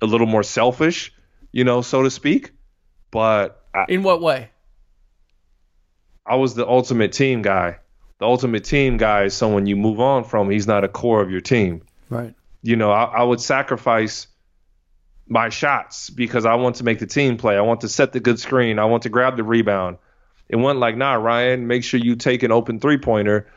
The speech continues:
Speaker 1: Nah, Ryan, if you got the ball, go to the hole and score. Nah, Ryan, demand the basketball." It was like, "Do what I need to do to help the team win. Play your role."
Speaker 2: Okay, but how do you,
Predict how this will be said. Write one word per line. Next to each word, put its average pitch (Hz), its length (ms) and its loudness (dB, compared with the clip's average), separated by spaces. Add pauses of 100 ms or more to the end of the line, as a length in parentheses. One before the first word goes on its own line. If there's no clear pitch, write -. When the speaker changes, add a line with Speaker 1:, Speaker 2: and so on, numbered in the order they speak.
(260)
Speaker 1:
Nah, 131 180 0
Ryan, 120 420 2
if 110 120 -4
you 120 120 0
got 120 200 2
the 110 80 -10
ball, 127 280 0
go 117 200 0
to 120 60 -2
the 117 60 0
hole 117 240 2
and 107 100 -4
score. 123 580 0 (260)
Nah, 131 160 0
Ryan, 123 380 2
demand 120 320 0
the 113 40 -2
basketball." 113 600 0
It 107 100 -2
was 110 140 -8
like, 110 260 0 (180)
"Do 127 260 0
what 127 200 4
I 113 100 2
need 117 220 -2
to 117 80 0
do 117 220 2
to 104 80 0
help 104 240 0
the 107 80 -4
team 113 280 -2
win. 120 260 2
Play 110 260 0
your 104 200 0
role." 117 460 0 (180)
Speaker 2:
Okay, 180 200 2
but 175 140 -2
how 190 180 0
do 226 60 -2
you, 214 220 -2